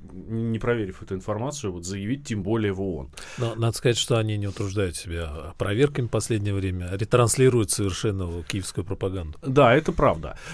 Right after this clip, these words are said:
Speaker 1: А ещё, ам, вот по фейкам, которые уже, вот, э, я предлагаю сегодня разделить наш про-, э, нашу с тобой программу, знаешь как, э, фейки, которые были, фейки, которые будут. По-, об этом мы тоже поговорим.
Speaker 2: <laughs>
Speaker 1: А, это
Speaker 2: За-,
Speaker 1: он-
Speaker 2: заранее знаем.
Speaker 1: Да, да,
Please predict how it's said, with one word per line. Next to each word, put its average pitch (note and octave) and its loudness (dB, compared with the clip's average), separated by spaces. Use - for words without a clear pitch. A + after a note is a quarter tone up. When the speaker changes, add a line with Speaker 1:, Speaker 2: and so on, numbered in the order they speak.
Speaker 1:
А D3 10
ещё, F#3+ 8
ам, D3+ 2
вот D3+ -4
по C#3+ 6
фейкам, D3 4
которые B2+ 2
уже, B2+ 2
вот, F3 0
э, D#3+ 2
я D3 8
предлагаю D3 2
сегодня C#3 2
разделить B2+ 0
наш A#2 0
про-, C3 2
э, C3 0
нашу B2+ 0
с - -6
тобой B2 2
программу, C#3+ 2
знаешь D3+ -2
как, - -2
э, A2 0
фейки, C#3 -2
которые C#3+ 0
были, F#3+ 2
фейки, C3+ -2
которые B2 0
будут. A2+ -6
По-, G#2 -2
об A#2+ 0
этом C#3+ 2
мы C#3+ 0
тоже D3 8
поговорим. A2+ 2
Speaker 2:
<laughs> - -10
Speaker 1:
А, A2+ 4
это B2+ 4
Speaker 2:
За-, A#2+ 8
Speaker 1:
он- E3 8
Speaker 2:
заранее C3+ 8
знаем. G#2 2
Speaker 1:
Да, C#3 10
да, - -2